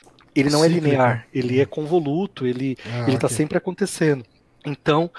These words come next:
Speaker 1: você tem nesse capítulo específico essa, essa, essa jogadinha, mas, sei lá, ela dura duas páginas,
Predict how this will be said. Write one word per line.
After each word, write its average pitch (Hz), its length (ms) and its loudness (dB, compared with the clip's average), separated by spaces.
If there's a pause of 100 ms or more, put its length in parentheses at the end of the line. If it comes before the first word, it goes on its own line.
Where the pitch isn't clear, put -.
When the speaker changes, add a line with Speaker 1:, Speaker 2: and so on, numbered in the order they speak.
(240)
Speaker 1:
você 151 200 2
tem 160 120 -2
nesse 185 240 0
capítulo 170 440 -2
específico 135 760 -4 (140)
essa, 170 580 0 (200)
essa, 160 420 0
essa 151 240 0
jogadinha, 139 560 0
mas, 147 160 0
sei 143 240 -2
lá, 139 80 2
ela 123 160 0
dura 135 160 0
duas 143 240 0
páginas, 147 560 -2